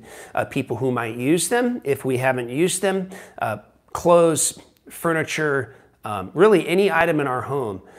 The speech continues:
Why? Because it's better to have a little with the fear of the Lord than great treasure with trouble. Actually, the more treasure you have, the more trouble you have. So you wanna lower the things that you have, and you wanna raise up your thankfulness. You wanna lower your possessions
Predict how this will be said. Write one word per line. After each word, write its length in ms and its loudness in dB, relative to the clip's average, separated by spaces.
Why? 340 10
Because 300 0
it's 80 -4
better 260 4
to 80 6
have 140 8
a 60 6
little 760 8
with 160 -4
the 100 -6
fear 300 6
of 80 2
the 100 4
Lord 320 6
than 160 0
great 300 0
treasure 400 0
with 140 -8
trouble. 360 -2
Actually, 580 2
the 140 4
more 240 8
treasure 500 2
you 200 0
have, 260 4
the 60 -2
more 180 2
trouble 580 0
you 200 -8
have. 260 -8
So 160 -6
you 80 2
wanna 180 2
lower 560 8
the 140 2
things 400 4
that 100 -6
you 160 -2
have, 400 0
and 120 -4
you 80 0
wanna 180 0
raise 420 0
up 160 -2
your 120 -4
thankfulness. 580 -4
You 60 -2
wanna 160 -2
lower 420 6
your 180 2
possessions 720 -4